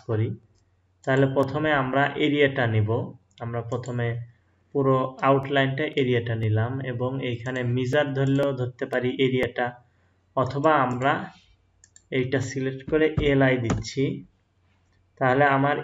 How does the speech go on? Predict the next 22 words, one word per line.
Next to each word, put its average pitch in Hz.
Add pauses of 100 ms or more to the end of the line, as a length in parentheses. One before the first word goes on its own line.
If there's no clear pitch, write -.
(140)
area 139 (100)
কত 120
আমি 127 (600)
এখান 135
থেকে 139
কিন্তু 139
অনায়াসে 135
copy 135
করে 131
নিতে 110
পারতেছি। 104 (140)
এই 107
যে 104 (1200)
control 131
সি 139
অথবা 131
যে 120
কোনো 135
উপায়ে 156
আমরা 139 (120)
copy 127
নিয়ে 180